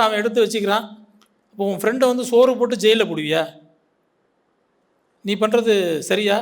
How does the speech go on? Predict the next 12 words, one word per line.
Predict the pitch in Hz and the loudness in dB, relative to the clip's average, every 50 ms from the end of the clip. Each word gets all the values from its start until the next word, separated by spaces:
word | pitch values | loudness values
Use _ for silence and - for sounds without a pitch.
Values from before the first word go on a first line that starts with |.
| - 170 | -2 -4
அவன் | 180 190 185 | -4 -2 -2
என்ன | 190 226 247 | 0 0 2
தேடி | 214 240 240 247 | 2 2 2 2
வந்திருக்கான், | 233 220 214 196 196 190 190 226 220 - - - - | -2 -4 -4 -4 -4 -4 -4 -6 -6 -10 -16 -18 -8
என் | - 175 196 208 196 | -4 -2 -2 -2 -2
ஃப்ரெண்டுன்னு | 208 226 233 247 247 226 | -6 -4 -2 -2 0 0
சொல்லிட்டான், | 220 208 214 226 247 240 220 | -2 -4 -2 -2 -2 0 0
நான் | 226 262 269 262 | 0 2 0 0
என் | 262 240 214 | -2 -6 -8
ஃப்ரெண்டுக்கு | 254 262 262 285 262 247 | -8 -8 -6 -6 -4 -4
நான் | 233 208 - | 0 0 0
சா-, | 226 226 | 0 0